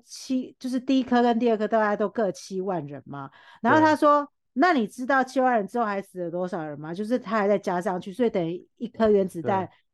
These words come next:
Speaker 1: 大概死了二十万个人左右这样子。
Speaker 2: 对。
Speaker 1: 然后
Speaker 2: 因为他的，他的效果嘛。
Speaker 1: 他的，
Speaker 2: 对。
Speaker 1: 他的后来的那个效果，然后他这是一个很赤裸的讲出来，
Speaker 2: 对。
Speaker 1: 但是我现在还有点没有办法评价说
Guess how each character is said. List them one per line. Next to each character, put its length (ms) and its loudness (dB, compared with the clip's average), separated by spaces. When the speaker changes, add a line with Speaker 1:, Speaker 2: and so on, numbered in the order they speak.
Speaker 1:
大 120 -2
概 100 2
死 240 -10
了 100 -6
二 140 -2
十 460 -12
万 260 -2
个 140 -12
人 200 -12
左 200 -14
右 160 -12
这 100 -12
样 80 -10
子。 60 -6
Speaker 2:
对。 180 -10
Speaker 1:
然 120 0
后 220 6
Speaker 2:
因 60 -10
为 80 -4
他 120 -2
的， 180 -4
他 100 -10
的 60 -6
效 240 -4
果 200 -14
嘛。 180 -20
Speaker 1:
他 140 4
的， 100 2
Speaker 2:
对。 80 0
Speaker 1:
他 180 0
的 120 2
后 220 4
来 220 0
的 200 -8
那 100 -10
个 100 -6
效 280 -4
果， 240 -10
然 120 4
后 60 4
他 140 2
这 140 0
是 180 -2
一 20 0
个 80 2
很 160 -4
赤 340 -2
裸 220 0
的 60 0
讲 200 -8
出 180 -8
来， 120 0
Speaker 2:
对。 0 -
Speaker 1:
但 140 2
是 80 2
我 120 4
现 160 0
在 100 0
还 100 0
有 140 2
点 200 -2
没 80 -4
有 60 -4
办 120 2
法 80 -2
评 260 -12
价 240 -2
说 340 -6